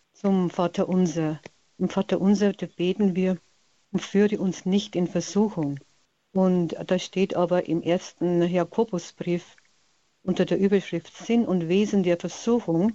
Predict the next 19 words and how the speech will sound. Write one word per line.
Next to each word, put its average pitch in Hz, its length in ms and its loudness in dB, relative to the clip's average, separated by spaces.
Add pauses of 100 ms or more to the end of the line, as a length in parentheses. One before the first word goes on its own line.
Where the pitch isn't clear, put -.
(460)
dass - 540 0
Gott 185 220 -2
nicht 185 260 -2
in 180 120 2
Versuchung 175 560 0
führt, 170 380 2
sondern 170 600 0
dass 185 160 0
der 175 100 0
Mensch 170 400 0
schuld 214 340 2
ist, 175 220 -4
dass 165 120 0
er 170 80 -2
in 170 120 2
Versuchung 170 540 -2
gerät. 151 500 0 (480)
Aber 175 520 0 (480)
soll, 208 280 0